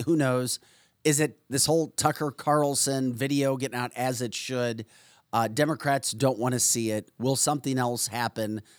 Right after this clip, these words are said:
to try to take our, our, our attention away? You know, you still have the stories of Ohio going on, train derailments going on, border stuff going on, which has been insane. Americans dying who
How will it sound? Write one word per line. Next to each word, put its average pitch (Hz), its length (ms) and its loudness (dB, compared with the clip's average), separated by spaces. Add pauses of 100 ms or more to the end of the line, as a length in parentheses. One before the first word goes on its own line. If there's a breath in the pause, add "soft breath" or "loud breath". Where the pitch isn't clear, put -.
(140 soft breath)
to 113 100 -6
try 127 160 0
to 117 100 -2
take 127 300 -4
our, 113 340 0
our, 107 140 -6
our 117 140 -2
attention 117 420 -4
away? 101 260 -4
You 113 140 -4
know, 117 60 -2
you 117 120 -2
still 120 200 -4
have 117 80 -6
the 104 80 -8
stories 113 340 -4
of 107 100 -4
Ohio 107 380 -2
going 107 260 -6
on, 101 260 -6 (340 soft breath)
train 131 320 0
derailments 110 500 -4
going 107 260 -6
on, 98 260 -8
border 135 460 0
stuff 120 440 -2
going 113 260 0
on, 104 260 0
which 104 140 -4
has 101 160 -4
been 101 160 -4
insane. 98 600 -4 (280 loud breath)
Americans 123 680 -2
dying 113 440 0
who 104 340 -6